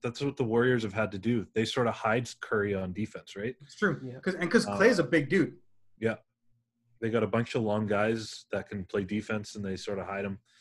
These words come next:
Speaker 1: So I think Trae could, Trae and Luka, uh, could benefit from that.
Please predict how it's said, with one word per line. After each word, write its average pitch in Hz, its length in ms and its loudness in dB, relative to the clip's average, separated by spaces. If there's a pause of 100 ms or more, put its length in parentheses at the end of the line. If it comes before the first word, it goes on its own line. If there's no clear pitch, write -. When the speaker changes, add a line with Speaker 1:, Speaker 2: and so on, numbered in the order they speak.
(260)
Speaker 1:
So 113 200 0
I 113 160 4
think 120 300 0 (180)
Trae 117 320 0
could, 110 260 -4 (200)
Trae 131 300 2
and 139 180 2
Luka, 117 380 -2 (420)
uh, 101 240 -4
could 92 140 -4
benefit 101 400 -4
from 101 160 -10
that. 98 240 -6